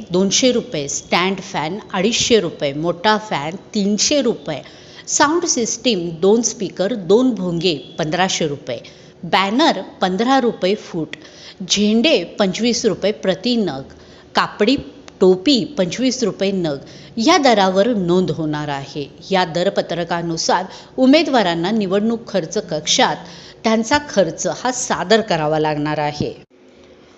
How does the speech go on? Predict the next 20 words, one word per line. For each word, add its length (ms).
दरपत्रकानुसार 1200
नाश्ता 480
पंधरा 400
रुपये 280
प्लेट, 440
मिसळ, 540
पावभाजी, 640
पुलाव 420
प्लेटसाठी 580
चाळीस 540
रुपये, 320
शाकाहारी 540
भोजन 380
एकशे 340
वीस 300
रुपये, 260
मांसाहारी 580
भोजन 400
दोनशे 540
रुपये, 380